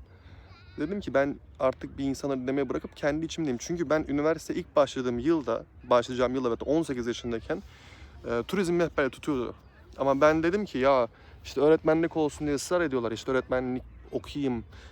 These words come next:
işte devlete sırtımı dayayayım vesaire falan filan. Ne kadar saçmaymış ya.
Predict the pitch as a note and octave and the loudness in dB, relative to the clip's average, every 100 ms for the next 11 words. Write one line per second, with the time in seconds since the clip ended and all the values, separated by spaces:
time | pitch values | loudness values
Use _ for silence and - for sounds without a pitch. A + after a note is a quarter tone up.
0 | - - - C3 B2 A#2 A#2 B2+ C#3 C3+ | -14 -10 -2 2 4 2 0 2 4 4
1 | C#3+ - C3+ C3+ C3 C3 D3 C3+ B2 A#2 | 0 -2 -6 -4 -2 0 2 0 0 0
2 | B2+ - C#3 C3 A#2 C3+ C3+ B2+ - D3 | 0 0 0 2 2 2 2 2 0 0
3 | A#2+ - - - - C3+ D#3 C#3+ G#2+ A#2+ | 0 -4 -20 -20 -16 -10 -4 -4 -4 -10
4 | - B2 A2 G#2 - A#2 | -12 -12 -12 -12 -10 -12